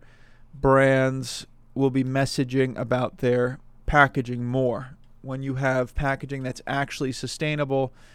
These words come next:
actually good for the planet, you're gonna message more about that. And I think maybe historically people haven't done it because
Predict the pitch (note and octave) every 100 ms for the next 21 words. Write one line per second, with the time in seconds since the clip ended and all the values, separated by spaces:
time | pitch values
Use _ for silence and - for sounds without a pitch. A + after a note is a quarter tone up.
0 | - - - C#3+ C#3 - D3 C#3+ B2 C3
1 | C3 D3+ C#3+ C3+ C3 B2+ B2 B2 B2+ B2
2 | - B2+ B2 A2+ A#2+ A#2 - A2 - -
3 | - C3+ C3+ D3+ D3 - - - - -
4 | - - C3 C#3 D#3 D3+ D3 C#3+ D3 C#3
5 | C#3 C#3+ - C3 C3+ B2 C#3+ D3 D3+ C#3+
6 | D#3 D#3 D3+ C3+ A#2+ C3+ B2+ B2+ -